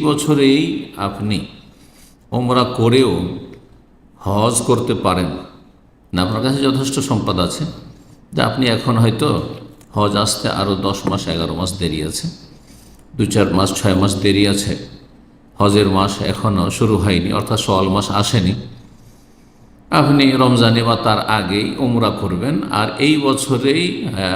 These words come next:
হজও করতে পারবেন। এতটা সম্পদ আছে যে সংসারের খরচ দিয়ে আপনি হজ করতে পারবেন, হজ ফরজ রয়েছে আপনার উপর, আর নিয়ত আছে এই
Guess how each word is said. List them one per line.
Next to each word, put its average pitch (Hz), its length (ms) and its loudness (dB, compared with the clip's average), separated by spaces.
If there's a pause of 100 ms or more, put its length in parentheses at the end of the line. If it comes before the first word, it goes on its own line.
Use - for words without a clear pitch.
(180)
হজও 120 280 0
করতে 143 300 -2
পারবেন। 98 380 -6 (760)
এতটা 104 320 -4
সম্পদ 101 360 -2 (120)
আছে 147 180 -4 (680)
যে 104 100 0
সংসারের 98 580 0
খরচ 98 300 2
দিয়ে 147 200 2
আপনি 135 200 2 (160)
হজ 98 200 0 (360)
করতে 104 260 0
পারবেন, 104 340 0
হজ 110 220 2 (100)
ফরজ 104 260 0 (100)
রয়েছে 92 220 -2
আপনার 78 260 -6
উপর, - 240 -14 (880)
আর 113 200 4
নিয়ত 143 280 4 (120)
আছে 165 200 2
এই 127 60 4